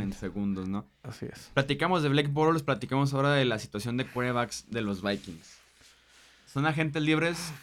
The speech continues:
Speaker 2: Los tres.
Speaker 1: Todos. Case Keenum, Sam Bradford, Teddy Bridgewater. Ya hay reportes que me imagino son los agentes ya trabajando así como detrás de cámaras que los tres quieren iniciar. O sea, los tres
Speaker 2: No,
Speaker 1: van a
Speaker 2: bueno.
Speaker 1: bus-, los, los, los tres
Speaker 2: <laughs> No,
Speaker 1: van a buscar
Speaker 2: bueno.
Speaker 1: situaciones donde inicien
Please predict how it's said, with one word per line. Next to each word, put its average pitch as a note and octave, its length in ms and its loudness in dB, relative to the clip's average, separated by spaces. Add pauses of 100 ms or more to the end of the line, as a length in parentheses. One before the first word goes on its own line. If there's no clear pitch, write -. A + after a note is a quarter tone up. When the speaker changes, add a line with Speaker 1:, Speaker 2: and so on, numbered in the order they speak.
(140)
Speaker 2:
Los C#3 200 -8
tres. D3+ 140 2
Speaker 1:
Todos. A#2+ 460 4 (220)
Case D3 240 4
Keenum, G#3 420 4 (320)
Sam C3+ 220 0
Bradford, D#3+ 440 0
Teddy C#3+ 260 2
Bridgewater. D3+ 640 0 (440)
Ya B2+ 160 2
hay D#3 60 6
reportes F3+ 720 2
que G2+ 380 -2
me G2+ 80 0
imagino G#2 400 -2
son B2 160 0
los A#2+ 140 -2
agentes A2+ 440 -4
ya G#2+ 140 -4
trabajando G#2+ 880 -2
así F#2 180 -8
como G#2+ 220 -6
detrás G2+ 260 -4
de A2 100 -4
cámaras B2+ 400 -4
que - 120 -4
los G2+ 200 -2
tres D3 240 -2
quieren C3+ 280 -2
iniciar. G2+ 480 -6 (500)
O - 40 -20
sea, A2 100 -6
los A#2 160 -4
tres G3 120 -4
Speaker 2:
No, A#3+ 160 6
Speaker 1:
van E3 220 6
a - 20 -6
Speaker 2:
bueno. - 100 -8
Speaker 1:
bus-, C#3 260 0
los, - 0 - (140)
los, D3+ 140 -2
los D3 100 0
tres F#3 120 8
Speaker 2:
<laughs> - 0 -
No, A#3 60 12
Speaker 1:
van G3+ 80 12
a - 40 10
buscar D#3+ 180 12
Speaker 2:
bueno. D#3 180 6
Speaker 1:
situaciones F3 640 -2
donde A#2+ 260 -2
inicien C3 600 -2